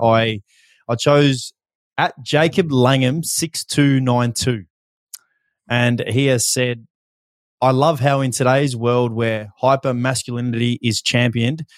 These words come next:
you've got two best mates, kings of their craft, sports people who are able to be vulnerable, honest, and affectionate to one another. In Aussie society where blokes feel the need to pot each other and bring one another down, you two champion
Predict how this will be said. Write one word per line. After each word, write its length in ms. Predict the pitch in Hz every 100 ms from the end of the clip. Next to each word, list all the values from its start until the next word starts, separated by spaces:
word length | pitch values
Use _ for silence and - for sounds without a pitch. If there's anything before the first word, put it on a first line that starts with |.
| _ _ _ _
you've 180 | 127 214
got 160 | 135 110
two 200 | 151 151
best 280 | 147 135 127
mates, 340 | 123 123 -
kings 300 | - 143 131
of 120 | 127
their 120 | 123
craft, 420 | 117 120 113 117 -
sports 340 | - 127 120
people 260 | 131 123 117
who 100 | 120
are 200 | 113 120
able 140 | 123
to 60 | 120
be 140 | 120
vulnerable, 560 | 107 120 139 135 143 -
honest, 380 | 120 123 117 - -
and 80 |
affectionate 540 | 117 - 123 - 123 -
to 120 | 113
one 160 | 110 110
another. 320 | 107 101 92 _ _ _ _ -
In 120 | 135
Aussie 300 | 131 143 156
society 560 | 160 139 127 123 123 123
where 180 | 117 110
blokes 400 | 110 123 123 -
feel 220 | - 123
the 100 | 117
need 240 | 117 120
to 100 | -
pot 280 | 101 135 123
each 180 | 131 120
other 200 | 117 120
and 100 | 110
bring 240 | 101 120 113
one 120 | 113
another 260 | 110 110 110
down, 360 | 104 104 117 127 _ _ _ _ -
you 180 | 131 160
two 240 | - 160
champion 720 | 147 143 131 123 131 127 123